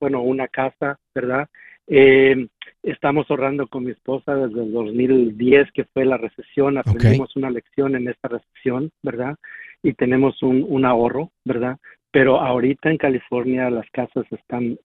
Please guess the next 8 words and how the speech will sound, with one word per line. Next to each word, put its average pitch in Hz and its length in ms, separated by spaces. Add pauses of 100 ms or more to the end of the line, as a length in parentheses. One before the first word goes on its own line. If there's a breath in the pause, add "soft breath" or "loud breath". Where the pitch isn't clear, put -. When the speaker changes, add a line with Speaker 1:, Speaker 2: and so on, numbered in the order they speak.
(100)
Speaker 1:
sumamente 131 560
caras, - 180
Speaker 2:
Yep. 120 220 (520 soft breath)
Speaker 1:
¿verdad? 120 360 (400 soft breath)
Y 143 160
nosotros 143 500
queremos 131 460 (140)
invertir 123 600